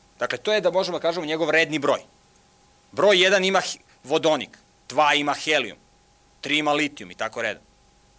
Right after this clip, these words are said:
Azot se nalazi na sedmom mestu u periodnom sistemu. I taj broj sedam predstavlja broj protona koje on ima u atomskom jezgru.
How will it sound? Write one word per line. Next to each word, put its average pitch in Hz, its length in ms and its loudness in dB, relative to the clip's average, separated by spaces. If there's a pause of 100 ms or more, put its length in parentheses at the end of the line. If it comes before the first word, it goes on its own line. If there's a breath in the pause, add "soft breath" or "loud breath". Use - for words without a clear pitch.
(1400)
Azot 220 280 0
se 202 80 -4
nalazi 208 300 2
na 185 80 -2
sedmom 214 300 -2
mestu 185 240 -2
u - 40 -10
periodnom 156 280 -4
sistemu. - 340 -10 (880)
I 214 80 -20
taj 226 260 2
broj 220 240 4
sedam 226 240 0
predstavlja 202 340 0
broj 196 340 4
protona 196 380 0
koje 175 180 -2
on 180 120 -2
ima 180 140 -4
u - 20 0
atomskom 151 400 -2
jezgru. 110 320 -10